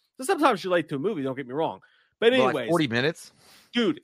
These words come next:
Speaker 1: Scarlet,
Speaker 2: <laughs>
Speaker 1: Scarlet Witch was floating in the fucking air fighting Doctor Strange when these
Speaker 2: Mm.
Speaker 1: motherfuckers got there. And their
Speaker 2: Yeah, that's late.
Speaker 1: friends, yeah, they're a young adult, not teenager, but, like, in their twenties.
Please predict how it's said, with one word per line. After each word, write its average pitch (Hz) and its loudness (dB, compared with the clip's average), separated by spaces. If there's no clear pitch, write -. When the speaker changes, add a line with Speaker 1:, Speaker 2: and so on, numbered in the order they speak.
Speaker 1:
Scarlet, 247 4
Speaker 2:
<laughs> - -20
Speaker 1:
Scarlet 262 2
Witch 240 -4
was 180 -4
floating 226 -2
in 240 -6
the 233 -2
fucking 226 0
air 180 -4
fighting 190 -4
Doctor 170 0
Strange 139 2
when 131 -6
these 170 -2
Speaker 2:
Mm. 190 2
Speaker 1:
motherfuckers 170 0
got 151 2
there. 92 -8
And 196 -4
their 190 6
Speaker 2:
Yeah, 127 -4
that's 247 2
late. 294 4
Speaker 1:
friends, - -4
yeah, 202 2
they're 202 -6
a 170 -4
young 202 -2
adult, 185 4
not 175 0
teenager, 160 -8
but, 151 -12
like, 147 -10
in 160 -6
their 131 -6
twenties. 165 -10